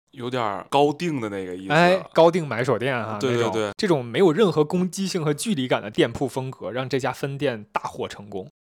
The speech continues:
Speaker 2: 仅仅运营了一年啊，利润就让 Coco 还上了所有亚瑟之前借给他的资金。
Speaker 1: 哦。
Speaker 2: 一年直接回本儿。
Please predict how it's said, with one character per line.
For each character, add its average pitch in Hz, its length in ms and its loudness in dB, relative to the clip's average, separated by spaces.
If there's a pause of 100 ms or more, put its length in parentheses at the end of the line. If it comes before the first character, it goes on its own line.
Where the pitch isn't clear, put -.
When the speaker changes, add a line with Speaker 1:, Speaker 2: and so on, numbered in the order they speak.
(120)
Speaker 2:
仅 147 200 -4
仅 160 200 -2
运 170 160 2
营 127 160 -6
了 151 80 0
一 170 260 -2
年 104 220 -8
啊， 98 320 -8 (140)
利 165 160 2
润 127 200 0
就 135 140 2
让 123 180 0
Coco 127 640 -2
还 110 320 -4
上 135 140 -2
了 123 100 -4
所 120 260 0
有 139 160 2
亚 113 160 -2
瑟 117 160 -6
之 113 140 -8
前 107 180 -14
借 - 140 -8
给 104 100 -6
他 95 140 -10
的 95 100 -12
资 98 140 -16
金。 95 180 -18 (260)
Speaker 1:
哦。 117 520 -12
Speaker 2:
一 180 160 -6
年 120 180 -6
直 123 140 -8
接 127 100 -2
回 107 140 -6
本 107 100 -8
儿。 92 80 -10